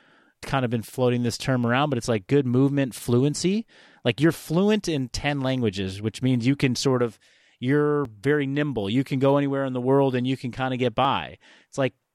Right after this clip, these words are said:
how fluent are you in movement? You know, uh, are you great at the, at these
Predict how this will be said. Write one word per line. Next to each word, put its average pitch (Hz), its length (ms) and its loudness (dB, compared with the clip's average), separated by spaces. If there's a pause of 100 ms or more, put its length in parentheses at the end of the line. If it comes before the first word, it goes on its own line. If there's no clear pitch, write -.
(160)
how 214 260 -2
fluent 165 640 0
are 131 100 0
you 131 220 2
in 113 120 0
movement? 110 500 -2 (380)
You 120 120 -2
know, 120 220 2 (300)
uh, - 60 -10
are 110 240 -4
you 135 140 4
great 135 320 4
at 180 120 -2
the, 131 140 0 (300)
at 135 220 -4
these 127 280 -2